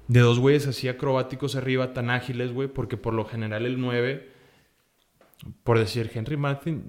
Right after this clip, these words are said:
yo lo veo más como un post, o sea, como función, funciones de poste, de trabajo de fuerza, y a Raúl lo veo más acrobático, más ágil, güey, con más movimiento, y tener dos arriba tan,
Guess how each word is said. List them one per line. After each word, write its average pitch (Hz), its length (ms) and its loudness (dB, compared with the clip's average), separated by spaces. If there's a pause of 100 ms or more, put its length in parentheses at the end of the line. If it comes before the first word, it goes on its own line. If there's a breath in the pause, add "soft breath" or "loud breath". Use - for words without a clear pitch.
yo 117 160 2
lo 127 80 2
veo 131 100 2
más 127 200 -2
como 131 180 -2
un 123 180 -2
post, 101 340 -6
o 120 60 -4
sea, 117 160 -2
como 110 280 0 (120)
función, 113 580 0
funciones 117 460 2
de 139 80 4
poste, 110 540 -6
de 110 200 -2
trabajo 107 360 0
de 120 80 0
fuerza, 117 540 -2 (360 loud breath)
y 113 60 0
a 113 80 6
Raúl 107 300 4
lo 117 100 4
veo 117 160 4
más 113 260 -2
acrobático, 104 520 -6
más 110 220 -6
ágil, 107 300 -8
güey, 107 220 -4 (260 loud breath)
con 113 140 0
más 110 140 2
movimiento, 113 540 -2 (240 soft breath)
y 113 100 -2
tener 117 360 2
dos 127 240 -2
arriba 131 400 0
tan, 110 680 -4